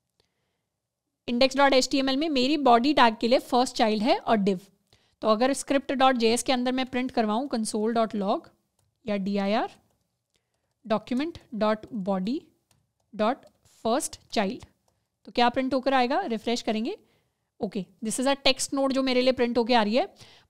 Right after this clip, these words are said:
but टेंशन की बात नहीं है। What I'll do is, तो ये जब हम लिखेंगे document dot body dot first child, तो हमारे लिए प्रिंट होकर आएगा something called a text। अब ये क्या आ गया? हमने तो एक्सपेक्ट किया था हमारे लिए div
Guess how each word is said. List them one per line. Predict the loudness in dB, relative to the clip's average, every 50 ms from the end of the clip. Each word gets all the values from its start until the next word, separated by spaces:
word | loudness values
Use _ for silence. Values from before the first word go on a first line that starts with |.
| _
but | 2 2 2 2 2 -2
टेंशन | -2 -2 0 -2 -2 -2 -2
की | 0
बात | 2 2 2 2 0
नहीं | -2 -4
है। | -4 -4
What | -2 -2 0 2
I'll | 2 2 2 0 0
do | -2 -2 -4
is, | -4 -6 -10 -14 _ _ _
तो | -2
ये | 2 4 4 4 6
जब | 4 4 4
हम | 4 2 2
लिखेंगे | 0 0 -2 -2 -2 -2 -4 0 0
document | 0 0 2 -2 -2 2 4
dot | 4 4 4 4
body | 2 2 2 0 -2 0
dot | 0 -2 -2 -2 -4
first | -4 -4 -4 -2 -2
child, | -2 -2 0 0
तो | 0
हमारे | 2 2 2 2 2 2
लिए | 0 0 -2
प्रिंट | 0 -2 -2 -2 0 0
होकर | 0 2 2 4 4
आएगा | 4 2 2 0 0
something | 0 0 -2 -2 -2 -2 -2 -2 2
called | 2 2 2 2 0 -2
a | -4 -4 -2 -2
text। | -4 -4 -4 -8 -10 -10 -12 _ _ _ _ _ _ _ _ _
अब | 2 4
ये | 4 4 4 6
क्या | 6 6 6
आ | 6
गया? | 6 4 0 0 -2 -4 -4
हमने | -4 -2 -2 0
तो | 0 0
एक्सपेक्ट | 0 0 0 -2 -2 -2 0 0
किया | 2 2 2
था | 2 2
हमारे | 0 2 2 0 0 0
लिए | 0 0 0
div | 4 4 2